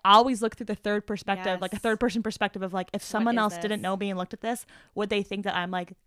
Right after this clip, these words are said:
Speaker 1: this
Speaker 2: Cringe.
Speaker 1: absolutely normie, horrible person? Or would they think that I, like, am, you
Speaker 2: I
Speaker 1: know,
Speaker 2: think that you have
Speaker 1: self-aware
Speaker 2: to,
Speaker 1: and whatnot?
Speaker 2: I think you just have to embrace your cringe. Like, I have so many friends who just wanna reinvent themselves, including me. I've done this before, too. Like, you wanna reinvent yourself. You're like, "I wanna have this certain image. I wanna blah, blah, blah."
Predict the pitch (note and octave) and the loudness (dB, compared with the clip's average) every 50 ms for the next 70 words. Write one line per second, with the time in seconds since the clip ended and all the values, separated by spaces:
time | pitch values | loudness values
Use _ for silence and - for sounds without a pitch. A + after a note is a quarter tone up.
0 | _ _ _ _ _ _ _ _ - - - G#3+ F3+ E3 F#3+ G#3+ G#3+ F#3 - - | _ _ _ _ _ _ _ _ -12 -4 -4 -2 0 2 2 2 2 0 -2 -4
1 | A3+ G#3+ G#3 G3+ F#3+ G3 G3 G3 G3 G3 G3 F#3+ F#3 F#3 - - - - - G3 | -2 -2 0 0 0 2 0 0 0 -2 -2 -4 -4 -6 -8 -12 -14 -8 -2 0
2 | F#3+ F#3 F3+ F#3+ F3+ - - D#3+ E3+ - - A3+ A#3+ B3+ C4+ C#4 - _ _ _ | 0 0 0 -2 -4 -4 -4 -6 -4 -2 0 0 2 2 0 -2 -6 _ _ _
3 | _ - - A3+ G#3+ G#3+ G#3 G#3 G3+ - G3+ G#3 G3 F#3 F3+ F3+ F3+ F3+ E3+ F3+ | _ 0 4 4 4 4 4 2 0 0 0 0 0 2 2 4 2 2 2 -2
4 | F3 - - - F#3+ F3+ F3+ F3 E3+ F3+ F3 F3+ E3+ _ _ _ _ _ _ _ | -4 -6 -6 -4 -2 -2 0 0 -2 -2 -4 -6 -8 _ _ _ _ _ _ _
5 | _ _ - - - F3+ D#3+ E3 F3+ F3+ - - G3+ - - F#3 - F3 - F3 | _ _ -4 -4 -2 0 0 -2 -2 0 2 2 2 2 2 2 2 4 2 2
6 | E3+ E3+ C#4 - - - - - C#5 D5+ - D5 C#5+ - B4+ A4+ E4+ A#3 F#3+ F#3 | 2 0 -2 -2 -2 -4 -6 -6 -8 -8 -8 -8 -8 -8 -8 -8 -6 -6 -6 -6
7 | F#3 F#3 - G3 E3+ - - F3+ D#3+ D#3+ D#3+ D#3+ F#3 A3 A3+ A3+ - A#3 C4 D#4 | -8 -8 -8 -10 -12 -10 -8 -8 -8 -8 -8 -8 -6 -6 -6 -2 -2 -2 -2 -2
8 | G4 G#4+ - - - C#4 C#4 C#4 C4+ - - F#3+ F3+ F3+ F3+ F3+ - - G#3+ G3+ | -2 -6 -6 -6 -10 -10 -10 -12 -14 -14 -10 -8 -8 -8 -8 -10 -14 -14 -16 -18
9 | _ - G3 - - - F#3+ G#3 B3+ B3+ G#3+ F3+ F#3 F#3 F#3 F3+ E3 D#3+ D#3+ E3+ | _ -16 -16 -16 -14 -12 -10 -8 -6 -6 -6 -4 -4 -4 -4 -4 -4 -6 -6 -6
10 | G3 G3 - G#3 G#3 G#3+ A3 - B3+ C4+ - F#4+ G4 F#4+ E4+ C4 A3+ G3+ F#3+ G3 | -8 -6 -2 -2 -2 -2 -2 -6 -8 -4 -2 -2 -2 -2 -4 -4 -4 -2 -2 -2
11 | G3+ G#3 G3+ G3 G3+ F#3+ F#3+ - E3+ E3+ - - F#3+ D#3+ E3 E3 E3 E3+ E3+ _ | -2 -4 -6 -6 -8 -12 -12 -12 -12 -12 -12 -10 -10 -10 -8 -8 -8 -10 -10 _
12 | - - _ - A#3 B3 C4 D4 D4 D4 C#4 C4 A#3 G3+ E3 G3 G3+ - F#3+ F#3 | -20 -20 _ -12 -6 -4 -4 -4 -4 -6 -8 -8 -10 -10 -12 -12 -10 -10 -10 -10
13 | - - F#3 F3+ F3+ - - F#3+ G3+ G#3+ G#3+ A3 A3 G3 - F#3+ F#3+ - - - | -8 -8 -8 -8 -8 -4 -4 -4 -4 -4 -6 -8 -10 -10 -12 -12 -16 -16 -16 -14
14 | F#3 E3+ F3 - - E3+ E3+ D#3+ E3 E3+ E3 E3+ E3+ D#3+ E3 E3 D#3+ D#3+ D#3+ E3 | -16 -16 -16 -16 -14 -12 -12 -12 -10 -12 -12 -14 -14 -14 -12 -12 -12 -12 -12 -12
15 | E3 F3 | -14 -14